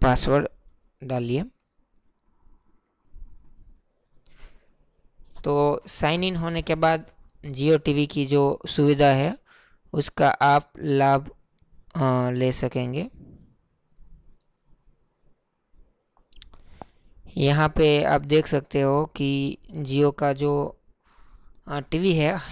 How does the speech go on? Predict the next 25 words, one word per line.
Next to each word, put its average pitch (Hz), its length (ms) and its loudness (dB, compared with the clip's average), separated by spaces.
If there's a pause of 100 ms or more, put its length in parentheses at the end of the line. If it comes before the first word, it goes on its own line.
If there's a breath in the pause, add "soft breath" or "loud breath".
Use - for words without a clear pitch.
यहाँ 143 200 -6
पे 143 140 -8
मुझे 139 240 -6
अब 135 180 -2
दिखाई 143 320 -6
दे 127 160 -6
रहा 135 100 -4
है। 147 80 -6
For 139 220 -8
example 135 480 -4
अभी 135 440 -6
कोई 131 160 -2
चैनल 139 340 -8
प्ले 139 240 -4
करके 139 300 -6
देखते 139 380 -6
हैं 131 60 -4
कि 147 120 -6
ऑडियो 139 500 -2 (600 loud breath)
वगैरह 131 560 -2 (360)
काम 135 220 -8
करते - 300 -8
हैं 135 100 -4
कि - 140 -8
नहीं। 131 260 -4